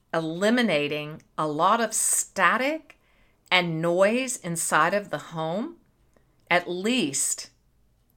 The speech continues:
once a day for thirty minutes max." And I derive that from Revelations eight one, where it says,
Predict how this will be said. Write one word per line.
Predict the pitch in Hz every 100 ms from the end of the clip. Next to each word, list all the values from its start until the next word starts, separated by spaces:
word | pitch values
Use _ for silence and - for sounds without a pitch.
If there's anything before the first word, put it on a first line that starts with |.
| _ 165
once | 180 190 190
a | 180
day | 175 147 - - _ _ _ _ _ _ _ _ _
for | - 170
thirty | - 196 185 185
minutes | 175 156 - -
max." | 160 143 - - - - - _ _ _ _ _ _ _ _ _ _ _ _ _ _ _ _ _ _ _ _ _ -
And | 156
I | 175
derive | 202 190 170 160
that | 156 -
from | 156
Revelations | 147 147 147 143 - 143 -
eight | 143 139
one, | 139 147 139
where | 147 -
it |
says, | - 151